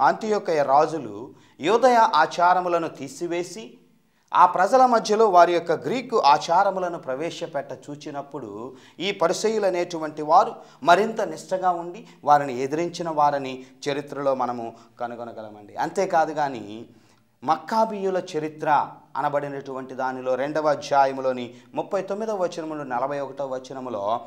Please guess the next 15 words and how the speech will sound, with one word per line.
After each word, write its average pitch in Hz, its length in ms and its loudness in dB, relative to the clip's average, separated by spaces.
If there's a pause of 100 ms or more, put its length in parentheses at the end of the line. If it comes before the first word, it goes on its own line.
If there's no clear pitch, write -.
(240)
వీరిని 147 680 -6 (180)
మతాభిమానుల 156 1040 0
తెగ 131 540 -2 (420)
అని 131 340 -10 (120)
వర్ణించడం 127 600 -2
కూడా 117 400 -6 (220)
జరిగి 117 380 -4
ఉన్నది. 107 580 -14 (220)
మరి 131 140 -4
యేసుక్రీస్తు 226 720 -4
కాలములో 220 720 2 (180)
ఈ 202 120 -4
పరిసయ్యులు 214 560 -2
అనేటువంటి 175 520 -6
వారు 151 460 4